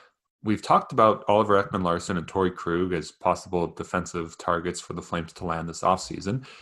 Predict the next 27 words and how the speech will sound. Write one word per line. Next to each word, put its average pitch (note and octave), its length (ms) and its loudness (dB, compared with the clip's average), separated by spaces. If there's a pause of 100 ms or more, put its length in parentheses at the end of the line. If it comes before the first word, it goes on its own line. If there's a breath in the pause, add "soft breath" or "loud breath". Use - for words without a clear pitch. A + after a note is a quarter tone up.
(380 loud breath)
If B2+ 180 -2
you C#3 100 -2
had A#2 240 2
to G2+ 60 -6
choose G#2+ 560 -2
one G2 240 -2
of F2+ 360 -4 (260)
Ekman-Larsson F2 720 -4
or G2 200 2
Krug F2+ 600 0 (140)
to E2 200 -6
come F2+ 220 -6
to E2 60 -8
Calgary, E2+ 680 0
and F#2 80 -4
you E2+ 80 -6
can F#2 120 -4
only F2+ 120 0
pick - 240 -12
one, F2+ 380 0
would G#2+ 260 -2
you G#2+ 100 -2
rather F#2 300 0
have F2+ 400 2
Ekman-Larsson E2+ 640 -8
or E2 140 -6
Krug? F2 340 -10